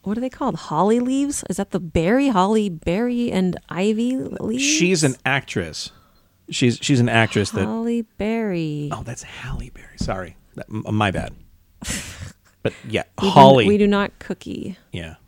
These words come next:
Speaker 1: Halle Berry. Uh, so some leafy little, um, lantern with a candly,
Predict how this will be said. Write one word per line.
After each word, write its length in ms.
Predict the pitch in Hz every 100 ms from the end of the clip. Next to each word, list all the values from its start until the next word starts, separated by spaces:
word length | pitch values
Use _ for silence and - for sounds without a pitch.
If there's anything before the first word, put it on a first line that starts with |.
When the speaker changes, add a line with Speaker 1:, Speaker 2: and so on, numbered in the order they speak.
| -
Speaker 1:
Halle 180 | - -
Berry. 340 | - - 208 _ _ _ _ _ _ _ _ _ -
Uh, 280 | 175 - -
so 200 | - -
some 360 | 233 - 196 190
leafy 440 | 196 208 - 208
little, 400 | 202 185 175 - - _ _ _ -
um, 280 | 180 170 -
lantern 800 | 185 185 202 208 - 208 202 208 -
with 160 | 202 170
a 40 |
candly, 680 | - - 175 175 170 165